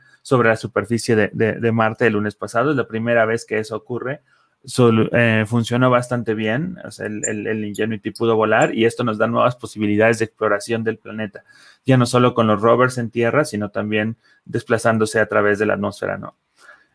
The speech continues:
Entonces, esa es otra noticia. Hab-, regresando sobre la parte del, del C O dos y el oxígeno, pues,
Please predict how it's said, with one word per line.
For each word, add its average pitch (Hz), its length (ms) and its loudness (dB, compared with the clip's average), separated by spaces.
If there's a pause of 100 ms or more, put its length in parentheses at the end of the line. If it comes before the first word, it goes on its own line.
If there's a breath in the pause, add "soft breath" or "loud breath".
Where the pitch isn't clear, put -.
Entonces, 131 640 4
esa 143 200 4
es 156 120 4
otra 151 200 4
noticia. 147 680 2
Hab-, 127 240 0
regresando 127 460 -2
sobre 139 240 -2
la 117 160 0
parte 127 320 0
del, 113 420 -2
del 110 220 -2
C 123 160 -2
O 127 340 2
dos 127 300 -2
y 120 60 -2
el 110 80 0
oxígeno, 135 420 -6
pues, 127 240 -8